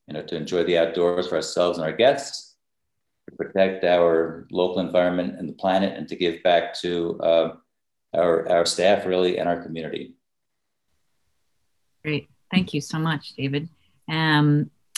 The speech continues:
Speaker 2: but I thought it'd be fun to just do a quick, uh, round of final thoughts. Um, so, um, if you guys could each leave us a, a little,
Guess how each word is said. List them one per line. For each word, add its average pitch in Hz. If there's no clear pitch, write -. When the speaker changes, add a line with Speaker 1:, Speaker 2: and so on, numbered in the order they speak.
Speaker 2:
but 175
I 196
thought 262
it'd 240
be 220
fun 208
to 202
just 180
do 185
a 170
quick, 220
uh, 165
round 175
of 160
final 175
thoughts. 175
Um, 156
so, 165
um, 156
if 180
you 190
guys 180
could 175
each 180
leave 175
us -
a, 156
a 160
little, 160